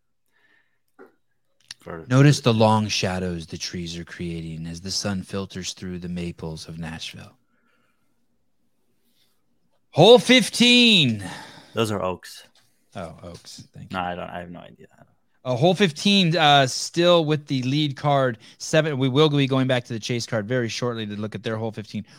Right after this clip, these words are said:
Speaker 2: Hole fifteen lead card, seven hundred seventy-seven, uh, feet, par four, out of bounds on the entire right side. Play it smart, boys. Simon Lizotte
Speaker 1: Ext-, this
Speaker 2: winning
Speaker 1: is
Speaker 2: going into this hole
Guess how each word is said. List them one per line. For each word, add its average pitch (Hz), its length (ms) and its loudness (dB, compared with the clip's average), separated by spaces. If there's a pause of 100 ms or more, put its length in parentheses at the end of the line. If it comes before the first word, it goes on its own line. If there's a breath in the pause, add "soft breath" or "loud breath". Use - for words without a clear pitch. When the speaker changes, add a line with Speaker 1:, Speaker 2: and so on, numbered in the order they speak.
Speaker 2:
Hole 156 160 0
fifteen 143 400 -4
lead 139 200 -2
card, 131 280 0
seven 143 240 -2
hundred 139 220 -2
seventy-seven, 123 1000 -4 (480 soft breath)
uh, 101 400 -2
feet, 143 500 -2
par 117 240 0
four, 135 600 0 (360 soft breath)
out 143 180 4
of 120 140 -2
bounds 131 380 2
on 123 160 -6
the 113 140 -4
entire 110 540 -4
right 104 360 -6
side. 117 680 -4 (280)
Play 123 200 -2
it 131 120 -8
smart, 143 320 0
boys. 123 440 -2
Simon 135 340 -2
Lizotte 131 340 0
Speaker 1:
Ext-, - 60 -12
this 120 100 -8
Speaker 2:
winning 147 440 -2
Speaker 1:
is 110 100 -6 (500)
Speaker 2:
going 143 240 -2
into 147 240 -4
this 135 180 -6
hole 135 460 -4